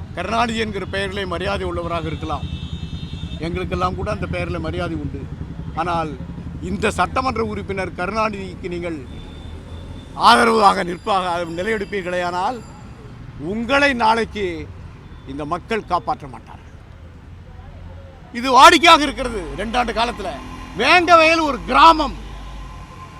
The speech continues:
ஒரு கிராமத்தில் ஓராண்டு காலமா குற்றவாளியை கண்டுபிடிக்க முடியவில்லையா? ஆயிரத்தி ஐந்நூறு குடும்பங்கள் கூட இல்லாத ஒரு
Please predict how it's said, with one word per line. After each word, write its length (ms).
ஒரு 240
கிராமத்தில் 520
ஓராண்டு 680
காலமா 360
குற்றவாளியை 480
கண்டுபிடிக்க 400
முடியவில்லையா? 580
ஆயிரத்தி 640
ஐந்நூறு 480
குடும்பங்கள் 440
கூட 200
இல்லாத 420
ஒரு 320